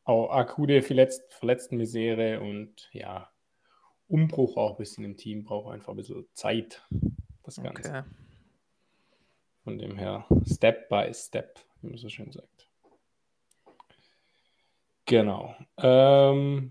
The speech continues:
Speaker 1: ich mach's, glaub ich, auch kurz. Sonntagabend, Sonntagnachmittag, Manchester Derby,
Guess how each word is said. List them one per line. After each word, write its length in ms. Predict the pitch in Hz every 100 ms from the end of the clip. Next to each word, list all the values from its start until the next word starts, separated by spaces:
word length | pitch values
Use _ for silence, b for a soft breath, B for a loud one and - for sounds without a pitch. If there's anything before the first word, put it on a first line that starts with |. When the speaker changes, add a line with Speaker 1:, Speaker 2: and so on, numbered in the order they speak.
| -
Speaker 1:
ich 220 | - -
mach's, 440 | 107 107 113 -
glaub 180 | - 107
ich, 180 | 104 110
auch 180 | 104 - _
kurz. 580 | - 175 180 - - -
Sonntagabend, 960 | 117 113 107 113 123 131 139 139 _
Sonntagnachmittag, 1000 | - 110 107 104 107 117 120 117 107 110 -
Manchester 580 | 110 113 113 - - 107 104 _ _ _ _
Derby, 840 | 113 107 120 123 131 139 135 131